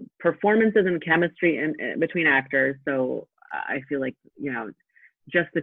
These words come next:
Chuck Blair relationship alone made that show pop off. And then, but I actually think that Gossip Girl hit that perfect note of soapy, you know, fun, um,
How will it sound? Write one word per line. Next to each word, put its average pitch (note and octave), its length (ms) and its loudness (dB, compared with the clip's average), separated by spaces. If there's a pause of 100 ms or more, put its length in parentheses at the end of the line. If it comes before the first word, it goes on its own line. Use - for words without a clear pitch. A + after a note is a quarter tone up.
Chuck D#3+ 180 2
Blair D#3 200 6
relationship D3 520 4
alone C#3 360 0
made C3 180 2
that C3+ 180 2 (220)
show C#3+ 140 4
pop C3+ 320 0
off. B2+ 300 0 (580)
And D#3 160 2
then, D3 300 2 (680)
but F3 320 0
I A3 120 6
actually C4 240 4
think F#3+ 240 -2
that D#3 160 4 (460)
Gossip E3 320 2
Girl E3+ 120 2
hit D3+ 180 -6
that C3 180 -2
perfect F3 360 -6
note D3 360 0
of C3+ 320 0 (1160)
soapy, F#3+ 640 4 (1900)
you E3+ 180 0
know, C3 240 0 (200)
fun, F3 480 2 (220)
um, C3 520 -2